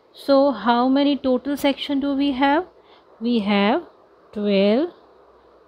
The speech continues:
total sections. Now in each section, this each sec-, section here is divided into the four points, right? So we will divide this twelve by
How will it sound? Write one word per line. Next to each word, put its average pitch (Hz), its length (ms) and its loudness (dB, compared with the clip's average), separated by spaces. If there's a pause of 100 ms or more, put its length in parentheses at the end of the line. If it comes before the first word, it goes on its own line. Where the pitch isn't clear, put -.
(240)
total 226 360 -2
sections. - 760 -10 (440)
Now 294 260 2
in 330 340 -2
each 339 460 -2 (140)
section, 226 520 -6
this 294 260 -4
each 320 380 0
sec-, 214 320 -4
section 233 420 -6
here 190 460 -4 (340)
is 214 200 0
divided 202 680 -2
into 233 440 -4 (760)
the 247 280 2
four 294 420 2
points, - 640 -8
right? 233 340 0 (260)
So 285 200 -2
we 277 120 2
will 302 200 0
divide 240 640 2
this 254 340 -2
twelve 202 500 -2 (460)
by 202 640 -2